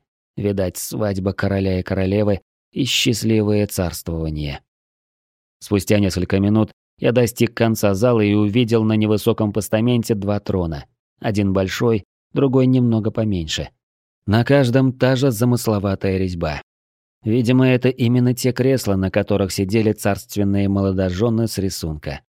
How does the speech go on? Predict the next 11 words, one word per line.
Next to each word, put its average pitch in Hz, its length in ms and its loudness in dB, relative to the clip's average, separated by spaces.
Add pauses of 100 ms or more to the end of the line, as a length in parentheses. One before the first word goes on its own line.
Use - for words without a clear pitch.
(540)
А 104 160 2
перед 113 360 0
тронами 127 480 4
прямо 113 420 0
из-под 107 460 -4
земли 104 420 0
торчал 95 540 -2
здоровенный 104 720 0
кристалл 98 540 -2
грязно-серого 90 960 -2
цвета. 76 540 -8